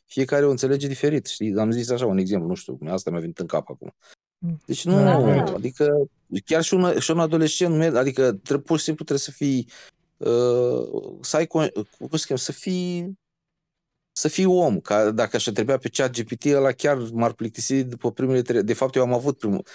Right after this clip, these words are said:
Speaker 1: am au-, când a, s-a eliberat chat G P T trei punct cinci, eu deja l-am cumpărat. Cred că am fost al treilea care l-am cumpărat. Pentru că aveam
Speaker 2: <laughs>
Speaker 1: impresia, aveam impresia că ăla e un fel, e un supli-, ceva care e su-,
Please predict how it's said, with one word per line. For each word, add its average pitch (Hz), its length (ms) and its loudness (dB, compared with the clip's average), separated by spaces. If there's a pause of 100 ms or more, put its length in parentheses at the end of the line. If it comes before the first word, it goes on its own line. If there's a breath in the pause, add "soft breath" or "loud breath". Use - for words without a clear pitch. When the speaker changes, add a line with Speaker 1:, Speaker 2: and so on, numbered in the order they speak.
(120)
Speaker 1:
am 104 160 0
au-, 101 120 2
când 110 200 -2
a, 104 140 2
s-a 95 480 0
eliberat 92 480 2
chat 113 140 0
G 98 200 -4
P - 20 -12 (100)
T 98 40 -6
trei 104 180 0
punct 101 240 -4
cinci, 127 240 -4
eu 123 80 0
deja 113 220 0
l-am 123 160 0
cumpărat. 113 680 -2
Cred 110 160 -6
că 110 60 0
am 101 60 2
fost - 240 -4
al 104 100 0
treilea 98 300 2
care - 200 -4
l-am 80 120 0
cumpărat. 80 380 -2 (240 loud breath)
Pentru 110 240 4
că 120 60 4
aveam 123 280 2
Speaker 2:
<laughs> 117 60 2
Speaker 1:
impresia, 92 640 -2
aveam 104 300 0
impresia 87 600 -2 (400 loud breath)
că - 120 -2
ăla 139 160 4
e 156 40 4
un 156 60 2
fel, 143 280 2
e 139 100 2
un 135 260 0
supli-, 123 320 -6
ceva 123 280 -2
care 135 180 2
e 131 40 4
su-, - 160 -8